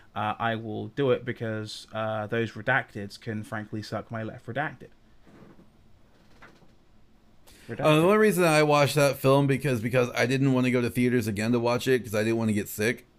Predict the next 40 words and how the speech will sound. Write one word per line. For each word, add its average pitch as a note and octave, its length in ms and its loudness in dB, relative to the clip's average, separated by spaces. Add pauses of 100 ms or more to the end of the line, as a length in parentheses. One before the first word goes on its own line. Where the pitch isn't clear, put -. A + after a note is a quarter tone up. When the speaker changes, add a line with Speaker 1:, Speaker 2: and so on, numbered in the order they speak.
(720)
Speaker 2:
And A#2 380 4 (460)
Speaker 1:
Yeah, C3 220 0
that's A#2+ 100 6
a B2+ 40 6
Speaker 2:
honestly, E3 360 4
Speaker 1:
good E3+ 80 2
thing C3 80 6
Speaker 2:
if B2+ 80 6
Speaker 1:
right A2+ 80 -4
Speaker 2:
you D3 120 6
Speaker 1:
now, D#3 60 6
Speaker 2:
are, C#3 280 6
Speaker 1:
isn't A#2+ 120 -2
it? - 40 0
Speaker 2:
if C3 180 2
you D#3+ 140 6
are, C3 440 4 (600)
um, G#2+ 540 2 (1200)
being C#3+ 300 4
a A#2 220 4
Yarhar B2+ 540 4
Fiddly B2+ 460 0
D B2 280 0
because A#2 380 -2
you A#2+ 120 0
don't A2+ 280 0
wanna A#2 180 -2
get, A2 280 0
go A2+ 160 4
to A#2 120 2
a G#2+ 40 0
theater B2 480 2
in A#2 120 0
the A2 60 0
middle A2+ 200 2
of A2+ 80 2
a, G2+ 240 2
of G2+ 160 0
a G2+ 60 -2
pandemic, B2 640 2